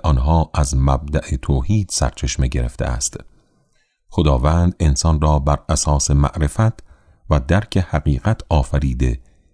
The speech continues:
و دل او را مخزن اسرار خود قرار داده است. توحید یعنی یگانه دانستن خدا در تمام مراحل وجود، از ذات و صفات و مظاهر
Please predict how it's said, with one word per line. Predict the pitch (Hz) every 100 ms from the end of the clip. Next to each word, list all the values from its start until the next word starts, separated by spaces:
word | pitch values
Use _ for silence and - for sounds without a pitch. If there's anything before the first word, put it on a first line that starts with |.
| _
و | 73
دل | 64 67 67
او | - 78
را | 71 69
مخزن | 67 71 - - 76 69
اسرار | - 71 - 71 65 58
خود | - 113 -
قرار | - 64 58
داده | - 60 58
است. | - - - - - _ _ _ _ -
توحید | - 110 101 120 127 107
یعنی | 95 - 95 107 95
یگانه | 87 80 76 76 69
دانستن | 73 69 67 - 80 73
خدا | - 69 87 101
در | 98 90
تمام | - - 104 120 107
مراحل | 85 73 69 67 73
وجود، | 69 64 62 90 101 104 - _ _ _ -
از | 78
ذات | - 71 82 104 - 90
و | 78
صفات | - 71 76 71 67 -
و | 69
مظاهر | 64 65 69 60 71 65